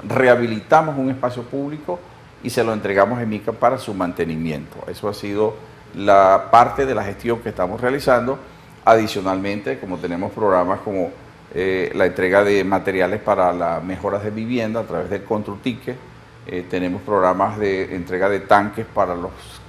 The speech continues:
casos específicos que hay en las barriadas donde no existe el acueducto.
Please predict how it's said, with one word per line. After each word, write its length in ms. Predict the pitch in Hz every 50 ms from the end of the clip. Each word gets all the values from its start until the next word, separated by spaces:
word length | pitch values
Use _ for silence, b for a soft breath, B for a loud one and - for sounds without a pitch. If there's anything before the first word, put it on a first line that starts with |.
| - -
casos 320 | 104 85 - - 113 117
específicos 680 | 110 - - 104 - - 104 101 107 107 - - - -
que 100 | - 104
hay 120 | 95 98 98
en 60 | 101
las 120 | 110 110
barriadas 400 | 107 104 98 95 95 95 92 98
donde 220 | 104 104 95 92 85
no 120 | 82 85
existe 520 | 87 - - 104 101 101 - 110 107 104 B B B B B B -
el 140 | - - 98
acueducto. 680 | 98 95 - 104 107 135 151 143 - - - 147 151